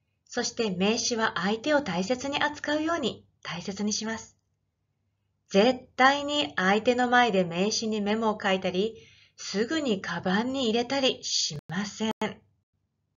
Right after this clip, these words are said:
いかがでしたか？日本のビジネスマナーの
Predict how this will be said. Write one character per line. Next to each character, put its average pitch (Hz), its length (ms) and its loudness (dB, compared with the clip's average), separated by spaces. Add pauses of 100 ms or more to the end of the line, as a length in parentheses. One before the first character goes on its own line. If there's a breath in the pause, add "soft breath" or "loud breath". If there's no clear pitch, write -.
(1700)
い 254 80 -14
か 392 140 2
が 370 80 0
で 277 120 10
し - 60 4
た 196 120 -2
か？ 233 340 4 (840)
日 202 140 -4
本 349 220 4
の 381 100 8
ビ 190 160 0
ジ 233 80 -6
ネ 294 140 -2
ス 302 120 -8
マ 311 140 0
ナ 254 160 0
ー 202 60 0
の - 260 -4